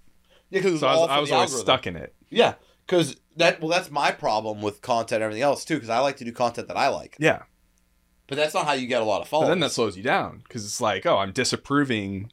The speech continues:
Speaker 1: Correct.
Speaker 2: ninety percent of my ideas that could have gone live, probably would have blown up,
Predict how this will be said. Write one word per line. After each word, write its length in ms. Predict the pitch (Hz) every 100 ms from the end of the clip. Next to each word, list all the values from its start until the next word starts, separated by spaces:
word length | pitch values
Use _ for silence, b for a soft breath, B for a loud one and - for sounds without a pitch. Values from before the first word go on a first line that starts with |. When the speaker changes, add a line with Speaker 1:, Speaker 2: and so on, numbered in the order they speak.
| -
Speaker 1:
Correct. 160 | 180 120
Speaker 2:
ninety 200 | 131 120
percent 320 | 113 135 120
of 80 | 104
my 260 | 110 110
ideas 540 | 104 101 120 110 101 101
that 200 | 104 -
could 140 | 156
have 80 | 151
gone 200 | 123 107
live, 440 | 110 104 104 117 _
probably 260 | - 127 143
would 140 | 131
have 60 | 113
blown 220 | 104 95 95
up, 240 | 92 -